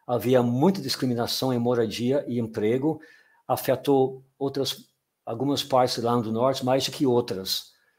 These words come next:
Eu diria que nossa cidadezinha, Limavady, tava até uma espécie de oásis nessa confusão toda, mas muita discriminação em moradia e emprego.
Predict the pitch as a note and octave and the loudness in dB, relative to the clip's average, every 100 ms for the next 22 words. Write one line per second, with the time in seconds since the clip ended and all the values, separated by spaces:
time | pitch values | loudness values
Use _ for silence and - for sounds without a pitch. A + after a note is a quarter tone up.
0 | _ - A#2 A#2 B2+ C3 B2 A#2 C3+ - | _ -8 -4 0 0 0 -2 0 0 0
1 | C#3 A#2 A#2+ G#2 G2+ A#2+ D3 A2 A#2 G#2+ | -2 2 2 0 -2 0 0 0 0 0
2 | A#2 C3 A#2 G#2 - _ _ _ _ B2+ | 2 2 0 -4 -10 _ _ _ _ 0
3 | B2 - B2 - C3 C3 C#3 C3 B2 C#3+ | 0 -4 -6 -4 -2 0 -2 -2 -2 -2
4 | B2+ A#2 C3 C#3+ G#2+ F#2 - - _ _ | 4 8 8 8 4 -2 -4 -8 _ _
5 | A#2 - A#2+ B2+ C3 A#2 C#3+ C#3 A2 G2 | -6 -6 -4 -4 -2 -2 -4 0 0 0
6 | F#2 - _ _ _ - G#2+ A#2+ A#2+ - | -4 -12 _ _ _ -2 4 4 4 0
7 | - A#2+ A#2 A#2+ E3 F3 D3+ - C3 B2 | -8 -6 0 4 2 2 -4 -2 0 0
8 | - B2+ A2+ A#2 A2 - F#2+ G#2+ A2+ A2 | 0 -2 0 0 0 -2 -2 2 0 0
9 | - _ _ A#2+ B2+ B2+ A2+ A2 G2 F2 | -12 _ _ -2 -2 0 4 6 4 -2